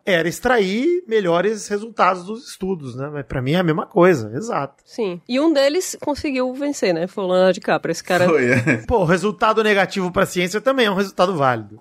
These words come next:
Speaker 1: né? Então, assim,
Speaker 3: É verdade.
Speaker 2: É um resultado válido, ah, pô, com certeza. Mas eu queria trazer pra vocês uma lista de atuações de método que podem ser usadas como desculpa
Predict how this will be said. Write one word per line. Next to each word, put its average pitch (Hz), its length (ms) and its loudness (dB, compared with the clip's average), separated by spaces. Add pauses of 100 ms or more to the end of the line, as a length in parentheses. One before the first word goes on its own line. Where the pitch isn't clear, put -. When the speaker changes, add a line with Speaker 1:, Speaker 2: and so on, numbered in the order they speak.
(160)
Speaker 1:
né? 131 100 -12
Então, 147 140 -6
assim, 120 120 -4
Speaker 3:
É 104 40 0
verdade. 151 400 2
Speaker 2:
É 269 100 2
um 233 40 0
resultado 226 360 0
válido, 202 560 0
ah, 185 140 0
pô, 185 220 -4
com 180 160 -6
certeza. 180 580 -6 (100)
Mas 269 300 0
eu 302 100 0
queria 302 180 0
trazer 277 260 0
pra 277 100 0
vocês 247 300 0
uma 269 120 2
lista 269 480 -4
de 233 220 -4
atuações 240 540 0
de 262 60 0
método 226 540 0 (120)
que 247 560 -2 (180)
podem 254 300 2
ser 285 100 0
usadas 240 380 2
como 233 200 0
desculpa 269 760 -2